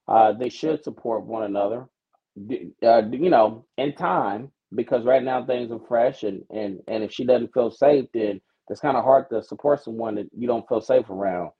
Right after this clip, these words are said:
But over time, if, if, if, uh, all the wounds are healed, I don't see why they both couldn't be successful in their respective brands and, uh, you know, and do what's right by the kids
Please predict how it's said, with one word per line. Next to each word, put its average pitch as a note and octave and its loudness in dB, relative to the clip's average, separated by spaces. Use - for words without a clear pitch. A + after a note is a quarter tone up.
But A#2+ 4
over C3 2
time, C#3 -4
if, A2 -4
if, A2 -6
if, A2 -4
uh, G#2 2
all C3+ 6
the B2+ -6
wounds B2+ -8
are G#2+ -8
healed, A2 -4
I B2+ -2
don't C3 0
see C#3 -6
why B2 2
they A#2+ -4
both B2 -4
couldn't A#2 -10
be A2 -6
successful A2+ -4
in A#2 -10
their A#2+ 0
respective A2+ -2
brands G2+ -2
and, G#2+ -4
uh, G2+ 0
you A#2+ -6
know, G#2 -2
and G2 -6
do A#2+ 0
what's A2+ -4
right A#2 6
by A2+ 6
the G#2 -10
kids G2+ -2